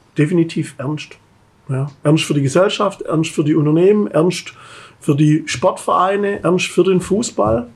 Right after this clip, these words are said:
Ja, das ist definitiv so, da gibt's nichts zu beschönigen, muss man ehrlich sagen. Aber, ähm, äh, insgesamt ist das natürlich eine,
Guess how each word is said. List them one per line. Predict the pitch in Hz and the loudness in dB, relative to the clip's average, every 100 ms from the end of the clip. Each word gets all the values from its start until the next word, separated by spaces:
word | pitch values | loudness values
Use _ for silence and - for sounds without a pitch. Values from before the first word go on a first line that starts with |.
| _ _ - | _ _ -2
Ja, | 151 180 - | -2 -2 -4
das | 139 | -4
ist | 143 | 0
definitiv | 160 156 165 165 196 - | 2 4 2 2 -4 -2
so, | |
da | 175 | 0
gibt's | 160 - | 0 0
nichts | 180 180 | -2 -2
zu | - | -6
beschönigen, | 175 - 170 175 170 | -2 2 2 4 2
muss | 156 | 2
man | 156 | 2
ehrlich | 160 165 | 2 0
sagen. | 165 160 | 0 0
Aber, | 147 151 131 - - - | 0 0 -2 -10 -18 -4
ähm, | 180 156 160 | 0 2 4
äh, | 151 147 - - - _ | 2 -2 -18 -20 -20 _
insgesamt | - 196 202 190 185 | -2 0 0 0 0
ist | 180 | 0
das | 185 | 2
natürlich | 185 170 170 | 2 2 2
eine, | 170 160 | 4 2